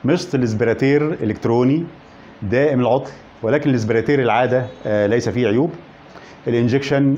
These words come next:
آه، فيها سيء، بالبلدي كده ما بيستحملش بنزين تمانين وبيبوظ بسرعة. عشان كده معر-، معظم ملاك العربية الانجكشن قلبوها كربراتير زي موديلات الأقدم. العربية بتسخن بسرعة، بس حل الحكاية دي، آه، إنك تركب مروحة، آه، أكبر للتبريد.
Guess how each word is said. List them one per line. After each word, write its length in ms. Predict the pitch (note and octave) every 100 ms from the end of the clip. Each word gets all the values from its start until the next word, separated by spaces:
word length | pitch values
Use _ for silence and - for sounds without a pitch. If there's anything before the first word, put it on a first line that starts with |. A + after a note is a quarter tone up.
| C#3+
آه، 240 | G#2+ G2+
فيها 320 | - C3 A#2
سيء، 500 | A2 B2+ C3 B2+ C#3
بالبلدي 440 | A2 G#2+ G#2+ C3+ A2+
كده 280 | C#3 C3+
ما 100 | C3+
بيستحملش 640 | G#2+ G#2 - G#2 A#2+ A2+ A#2+
بنزين 440 | A2 G2 F#2+ A2+
تمانين 440 | G#2+ G2 A#2+ D#3 D3+ - - - -
وبيبوظ 340 | G2 G2+ A2+
بسرعة. 440 | G#2 F#2+ B2+ C#3+ D#3 - - - - - - - - - - - - -
عشان 240 | G#2 G2+ B2+
كده 160 | D#3
معر-، 420 | C3+ D#3 C3+ C3+ C#3
معظم 340 | D#3 C3+ B2+ B2+ A#2
ملاك 320 | A2 B2+ C3
العربية 580 | A#2+ G2+ G#2 B2+ C3 C#3+ - - A#2+
الانجكشن 560 | A2 G#2+ C3+ C#3+ C3
قلبوها 440 | A2+ G#2+ A#2 B2 A#2+
كربراتير 680 | A2 F#2+ F#2+ F2+ C3 D3+ C#3+ - - G2
زي 200 | A#2 B2
موديلات 440 | A2 G2+ G#2+ A2+
الأقدم. 380 | F#2+ B2+ C3+ D#3+ - - - - - - - - - - - - -
العربية 280 | B2 B2 D#3
بتسخن 460 | D3 C#3 - C3+
بسرعة، 500 | A#2+ G#2 B2 B2+ C#3+
بس 260 | C#3+ B2 -
حل 220 | A2+ C3+
الحكاية 360 | A2 G2+ A#2+ A2
دي، 300 | A2 B2 D3
آه، 420 | A#2 G#2 G#2 G#2+
إنك 220 | G#2+ G#2
تركب 440 | - A#2 C3+ - A2
مروحة، 580 | G#2+ G#2 A2 A#2+ A#2 B2
آه، 380 | - G#2 G2 A2
أكبر 200 | G2+ G2+
للتبريد. 520 | F#2 F2+ G2 D3+